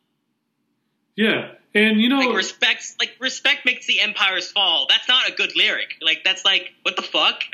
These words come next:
Speaker 2: <laughs>
Speaker 1: Exactly, exactly. And yeah, okay, the English translation is a little bit cumbersome, you know, but,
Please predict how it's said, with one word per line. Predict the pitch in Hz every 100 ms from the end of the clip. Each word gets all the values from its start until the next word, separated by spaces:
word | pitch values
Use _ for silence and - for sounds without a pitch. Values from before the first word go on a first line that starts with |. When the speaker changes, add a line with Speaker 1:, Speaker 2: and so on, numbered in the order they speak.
| -
Speaker 2:
<laughs> | 262 262 269 - - -
Speaker 1:
Exactly, | 208 202 262 220 165 127 - - - -
exactly. | 196 214 254 214 170
And | 202 202
yeah, | 247 262 196
okay, | 196 262 220
the | 190 220
English | 240 240 220
translation | - 202 190 165 185 185 - 175 170 - _
is | - 185 180
a | 175
little | 165 170 170
bit | 165 156 -
cumbersome, | 165 156 135 - 117 - _ _ _ _ _ _ _ -
you | 165
know, | 160 151 143 139 - - _ _ _ _ _ _ _ _ _ _ -
but, | 254 226 135 -